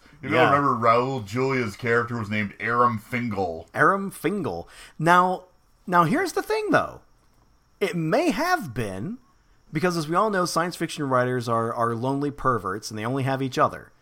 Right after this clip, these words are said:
Speaker 2: So they all know each other. Uh, Overdrawn at the Memory Bank was based on a short story by John Varley, who is a real deal author. I've read and enjoyed several of his books.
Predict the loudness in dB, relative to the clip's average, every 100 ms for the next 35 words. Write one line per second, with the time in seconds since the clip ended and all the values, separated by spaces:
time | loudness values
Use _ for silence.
0 | _ -8 0 2 4 2 2 -2 -10 -12
1 | -14 -16 _ _ _ _ 2 4 6 2
2 | -2 -8 _ _ 0 0 2 4 4 4
3 | 0 0 0 -2 -2 -4 -2 -2 -2 -4
4 | -2 -2 -2 -4 -6 -4 -6 -6 -8 -4
5 | -2 -2 -4 -2 -2 -2 -2 0 0 0
6 | 0 0 0 -8 -4 0 0 0 0 0
7 | -2 -2 -2 -4 -6 -6 -4 -4 -4 -4
8 | -4 -4 -4 -4 -6 -4 -6 -8 -10 -10
9 | -10 -12